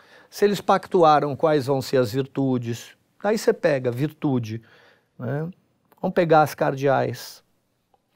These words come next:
Prudência, justiça, coragem e temperança. Pega a temperança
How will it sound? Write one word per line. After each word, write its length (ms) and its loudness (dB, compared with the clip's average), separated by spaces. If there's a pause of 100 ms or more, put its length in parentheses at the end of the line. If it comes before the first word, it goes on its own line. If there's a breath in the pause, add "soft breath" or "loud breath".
Prudência, 720 -2 (580)
justiça, 800 -6 (640 soft breath)
coragem 720 0 (180)
e 60 -8
temperança. 920 -2 (1080 soft breath)
Pega 220 2
a 40 2
temperança 840 0